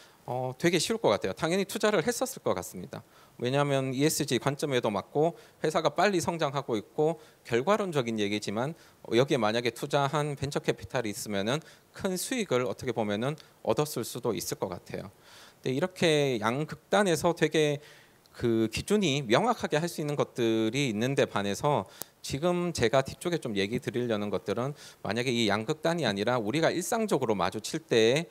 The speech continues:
그 스타트업들을 어떻게 바라봐야 되고 그 스타트업들을 이에스지와 어떻게 연결을 시켜줄 수 있을 것인가에 대해서 좀 의견을 드릴 수 있도록 하겠습니다. 어, 좀 조사를 하다가,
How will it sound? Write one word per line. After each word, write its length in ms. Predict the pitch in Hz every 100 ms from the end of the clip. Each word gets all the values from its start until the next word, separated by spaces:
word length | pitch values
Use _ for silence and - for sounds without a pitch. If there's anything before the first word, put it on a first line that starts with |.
| - - _
그 160 | - 110
스타트업들을 840 | - 175 - 110 - 117 120 135
어떻게 360 | 104 - - 151
바라봐야 500 | 107 107 107 101 107
되고 400 | 95 - 113 147 - - -
그 260 | - 110
스타트업들을 880 | 110 - 160 - 110 - 107 117 156 -
이에스지와 760 | 110 139 - 117 - 104 135 147 - -
어떻게 500 | 110 - 180 202 117
연결을 500 | 110 139 147 117 127
시켜줄 420 | - - 160 147
수 140 | - 120
있을 240 | - -
것인가에 500 | 180 - 170 120 98
대해서 440 | 107 95 90 160 - - -
좀 300 | - 101 95 92
의견을 400 | 101 101 107 123
드릴 240 | - 104
수 160 | 107 120
있도록 400 | - 101 101 -
하겠습니다. 520 | 139 117 - 92 - - _ _ - - - - - - - - - - -
어, 220 | - 127 123
좀 340 | 147 143 143
조사를 460 | 131 135 226 240 208
하다가, 920 | 190 254 247 147 131 147 120 101 95